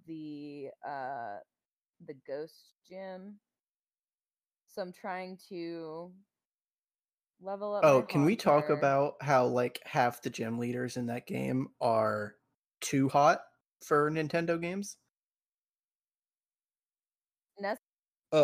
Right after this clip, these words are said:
Speaker 3: uh,
Speaker 1: fucking
Speaker 2: Like
Speaker 3: like, uh,
Speaker 1: smoking.
Speaker 3: uh, about the Hylian shield. Just w-, I finally found the f-, the answer you were looking for. Uh, so it's,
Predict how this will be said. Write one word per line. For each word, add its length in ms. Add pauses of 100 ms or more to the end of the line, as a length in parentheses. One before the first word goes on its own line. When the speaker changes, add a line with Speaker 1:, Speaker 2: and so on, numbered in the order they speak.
(220)
Speaker 3:
uh, 40
Speaker 1:
fucking 120
Speaker 2:
Like 0
Speaker 3:
like, 200 (220)
uh, 100
Speaker 1:
smoking. 340 (640)
Speaker 3:
uh, 180
about 200
the 60
Hylian 320
shield. 200 (400)
Just 200
w-, 280
I 60
finally 240
found 200
the 80
f-, 180
the 220
answer 220
you 100
were 60
looking 200
for. 160 (2250)
Uh, 260 (200)
so 220
it's, 240